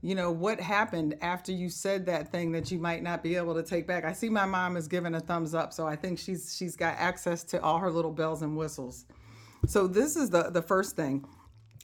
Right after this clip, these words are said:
You wanna, and, and the reason this first one is so important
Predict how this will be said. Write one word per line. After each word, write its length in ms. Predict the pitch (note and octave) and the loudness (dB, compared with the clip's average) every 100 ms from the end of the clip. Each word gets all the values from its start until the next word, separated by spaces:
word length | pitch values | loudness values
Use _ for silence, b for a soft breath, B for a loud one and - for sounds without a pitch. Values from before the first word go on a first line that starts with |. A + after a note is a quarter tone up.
| _ - | _ -2
You 140 | G3+ | 2
wanna, 320 | G#3+ C#4 C#4 - | 4 4 4 0
and, 180 | - G3+ | -4 -2
and 160 | G#3 G3 | -2 -2
the 60 | F3+ | 0
reason 360 | A#3 D4+ B3+ | 2 2 0
this 220 | G3+ G#3+ - - | 0 -2 -6 -2
first 280 | G#3 G#3+ A3 | 0 0 0
one 120 | A3 | 0
is 140 | D#3 | 0
so 180 | - F3+ | 0 0
important 640 | E3+ D3+ F3 F#3 G#3 D#4 | -2 0 0 0 -2 -6